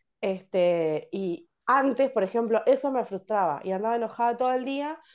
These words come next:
porque me había levantado tarde y no había hecho lo que yo tenía planeado hacer.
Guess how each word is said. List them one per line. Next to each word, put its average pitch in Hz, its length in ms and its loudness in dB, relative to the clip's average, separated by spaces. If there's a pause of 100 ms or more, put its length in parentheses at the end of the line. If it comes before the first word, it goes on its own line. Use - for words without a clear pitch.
(160)
porque 208 240 2
me 180 140 0
había 226 240 2 (260)
levantado 202 580 2
tarde 247 600 2
y 196 100 -6
no 180 100 -4
había 208 120 2
hecho 254 180 -2
lo 262 120 0
que 160 100 -6
yo 196 220 -6
tenía 240 420 2
planeado 180 540 0
hacer. 160 400 -8